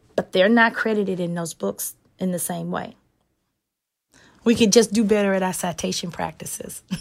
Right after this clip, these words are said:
<laughs> and giving credit to the fact that groups of people, especially groups of people who we know have uninterrupted, contiguous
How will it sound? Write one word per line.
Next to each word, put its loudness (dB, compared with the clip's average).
<laughs> -10
and 8
giving 4
credit 4
to -2
the -2
fact -4
that -4
groups 2
of -4
people, -4
especially 4
groups 2
of -2
people 2
who 0
we 4
know 4
have 0
uninterrupted, 2
contiguous 0